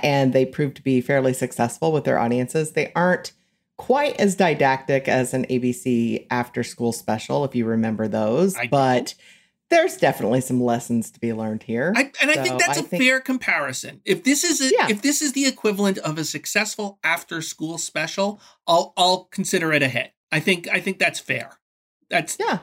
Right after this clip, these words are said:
Speaker 1: I mean, I, I found this movie very watchable. So I, and I would encourage, if you want kind of a blast to the nineties past, you should watch Smart House.
Speaker 2: And since I, you know, currently my only baseline for comparison on Disney ori-, Channel original movies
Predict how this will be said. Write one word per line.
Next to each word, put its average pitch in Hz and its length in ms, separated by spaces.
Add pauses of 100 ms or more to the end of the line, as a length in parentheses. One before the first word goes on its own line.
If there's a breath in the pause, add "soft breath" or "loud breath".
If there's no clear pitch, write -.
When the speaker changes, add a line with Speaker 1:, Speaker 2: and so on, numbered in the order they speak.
Speaker 1:
I 185 100
mean, 277 120
I, 233 260
I - 120
found 349 220
this 277 140
movie 226 200
very 208 200
watchable. 156 720
So 151 340
I, 185 300
and 156 180
I 143 60
would 151 120
encourage, 160 520
if - 400
you 170 80
want 165 260
kind 160 180
of 143 80
a 139 60
blast 147 520
to 160 120
the 147 80
nineties 139 480
past, 147 540
you 139 60
should 147 200
watch 151 300
Smart 190 240
House. 143 100
Speaker 2:
And 208 180
since 277 300
I, 262 380 (180)
you 175 100
know, 160 140
currently 196 800
my 156 320
only 208 500 (160)
baseline 139 800
for 143 160
comparison 147 800
on 131 120
Disney 127 360
ori-, 123 220
Channel 135 380
original 123 380
movies 123 480